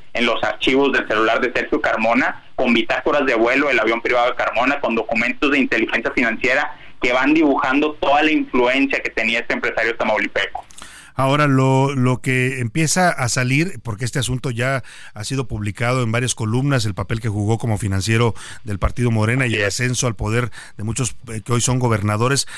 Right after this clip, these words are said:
Speaker 2: esto no se limitaba, la, la actuación de Sergio Carmona con, metiendo dinero ilegal a las campañas de Morena, no se limitaba a Tamaulipas, Rodrigo. Eh, hay varios estados más que van a aparecer también en esta,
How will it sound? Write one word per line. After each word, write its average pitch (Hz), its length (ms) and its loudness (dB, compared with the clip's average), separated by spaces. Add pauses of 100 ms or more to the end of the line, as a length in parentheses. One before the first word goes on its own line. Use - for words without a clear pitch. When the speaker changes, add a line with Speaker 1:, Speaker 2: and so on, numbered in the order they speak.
(140)
Speaker 2:
esto 185 220 -4
no 190 160 2
se 190 100 2
limitaba, 160 640 2
la, 127 400 -2
la 117 140 -2
actuación 139 580 -2 (260)
de 113 120 -8
Sergio 135 280 -2
Carmona 127 440 0
con, 107 420 -4
metiendo 131 380 0
dinero 123 340 2
ilegal 117 280 0
a 127 40 -2
las 113 140 -2
campañas 117 360 -4
de 107 80 -2
Morena, 117 360 0 (240)
no 131 100 -6
se 170 100 -2
limitaba 147 460 0
a 127 140 -4
Tamaulipas, 120 580 0
Rodrigo. 113 400 0 (320)
Eh, 107 220 -6
hay 131 160 0
varios 143 260 0
estados 131 300 0
más 135 160 -2
que 127 80 -4
van 123 140 0
a - 20 2
aparecer 113 320 -2
también 113 240 0
en 117 80 2
esta, 113 320 -2